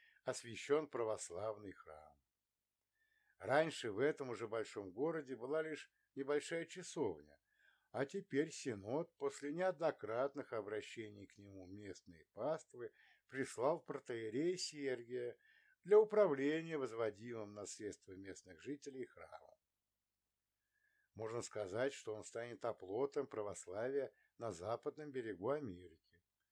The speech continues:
Уже сегодня к нему приходят множество аборигенов, являющихся по сути своей язычниками. Но они внемлют слова веры из уст отца Сергия и принимают православие.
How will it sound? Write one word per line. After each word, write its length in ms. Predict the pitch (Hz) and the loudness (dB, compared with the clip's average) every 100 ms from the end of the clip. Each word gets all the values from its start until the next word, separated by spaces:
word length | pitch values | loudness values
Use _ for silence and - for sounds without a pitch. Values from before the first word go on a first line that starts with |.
| _ _ _ _ | _ _ _ _
Уже 200 | 107 117 | -2 0
сегодня 580 | 123 120 104 123 143 127 | 2 0 2 4 4 2
к 120 | - | -8
нему 200 | 110 110 | -10 -12
приходят 540 | 101 113 - 120 107 - | -10 -10 -2 0 0 -2
множество 640 | 92 98 151 190 - 175 | -8 -2 0 0 0 0
аборигенов, 720 | 175 165 170 151 110 90 80 _ _ _ _ _ _ | 2 -2 -6 -8 -8 -10 -12 _ _ _ _ _ _
являющихся 760 | 196 185 143 113 - 101 - | -2 4 6 6 0 -10 -10
по 160 | - 127 | -4 -2
сути 320 | - 110 90 | -2 -6 -8
своей 360 | 95 - 104 113 | -10 -6 -6 -6
язычниками. 760 | 123 131 98 - 80 _ _ 78 _ _ _ _ _ _ _ _ | -8 -8 -10 -12 -18 _ _ _ _ _ _ _ _ _ _ _
Но 160 | 101 120 | -2 0
они 240 | 131 131 | 0 -2
внемлют 800 | 87 101 104 120 147 160 135 104 | -2 -6 -6 0 2 2 0 -2
слова 360 | - 104 101 | -4 -4 -4
веры 480 | 90 85 127 151 139 | -6 -2 0 2 0
из 280 | 131 104 90 | -4 -10 -10
уст 360 | 104 92 - - | -8 -10 -14 -20
отца 380 | - - - 80 | -20 -14 -14 -12
Сергия 680 | - 90 131 139 120 120 - _ _ _ | -14 -6 -4 -4 -10 -12 -12 _ _ _
и 160 | 98 95 | -14 -14
принимают 840 | - 92 87 78 73 87 107 113 - | -14 -18 -16 -18 -16 -10 -8 -8 -10
православие. 920 | 90 82 78 - 76 76 73 69 | -14 -14 -18 -18 -18 -18 -18 -20